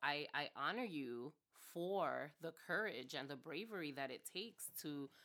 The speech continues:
check in every week and, um, and listen and follow and doing the work. And then you have those that may check in periodically. Listen, I honor the process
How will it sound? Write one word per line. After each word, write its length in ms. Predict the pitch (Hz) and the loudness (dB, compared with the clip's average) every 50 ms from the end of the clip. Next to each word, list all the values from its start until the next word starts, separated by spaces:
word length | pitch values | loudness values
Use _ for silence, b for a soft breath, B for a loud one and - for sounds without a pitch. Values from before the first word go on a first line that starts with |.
| B B B B B B | B B B B B B
check 320 | - - 185 170 170 - | 0 4 4 4 4 4
in 200 | 190 190 185 - - _ - | 0 0 0 -2 -4 _ -2
every 360 | 160 170 170 165 180 190 180 | -2 0 -2 -2 -4 -4 -4
week 420 | 160 151 156 190 214 220 208 - - - - b b b b b b b _ - | -4 -4 -2 -2 -2 -2 -4 -6 -10 -16 -20 b b b b b b b _ 4
and, 600 | 165 170 165 165 160 156 156 156 156 147 160 170 - _ _ _ _ _ _ _ _ _ _ _ _ _ _ _ - - 147 - - - | 4 6 6 6 6 6 4 4 2 0 -2 -4 -8 _ _ _ _ _ _ _ _ _ _ _ _ _ _ _ -16 -12 -12 -8 -2 2
um, 260 | 160 156 147 147 143 - | 4 4 6 4 2 2
and 240 | 147 151 147 143 147 | 0 2 2 2 2
listen 340 | 156 175 170 - - 175 156 | 2 2 0 0 -2 0 0
and 140 | 139 135 127 | -2 -2 -4
follow 560 | - - 165 151 165 165 170 165 165 160 147 | 0 4 6 6 8 6 6 4 2 2 2
and 180 | 139 139 139 135 | 0 -2 -2 -2
doing 260 | 160 160 165 160 147 | -2 0 0 0 0
the 100 | 147 143 | 0 -2
work. 400 | 135 139 170 190 196 180 - - | 0 2 4 4 4 4 2 0
And 140 | 151 151 151 | -2 0 2
then 200 | 175 185 190 196 | 2 2 2 0
you 80 | 202 | 0
have 280 | 208 190 190 180 170 170 | 2 2 2 0 0 2
those 480 | 190 208 220 226 220 226 233 233 226 - B B B B B B B | 2 4 4 4 4 2 2 0 -2 -6 B B B B B B B
that 200 | 147 170 170 160 | 6 6 8 8
may 300 | 156 156 170 170 180 190 | 6 4 4 2 2 0
check 380 | 185 - - 208 190 180 - - | -2 -2 0 0 0 0 -2 -2
in 220 | 185 185 180 170 160 - - | -2 0 0 -2 -4 -6 -4
periodically. 1000 | - 175 175 175 170 170 156 165 170 180 180 - - 214 214 220 226 233 233 - - | 0 0 2 2 4 6 8 8 6 6 2 -4 -4 -2 0 2 2 0 0 -4 -4
Listen, 440 | 160 170 196 226 - - 170 147 147 | -2 -2 -2 0 0 0 2 4 4
I 160 | 151 175 - - | 4 4 4 4
honor 300 | 156 175 190 190 202 196 | 4 4 6 6 4 2
the 100 | 185 180 | 0 -2
process 520 | - - 196 185 175 - - 190 185 - | 0 4 4 4 4 4 0 0 0 -2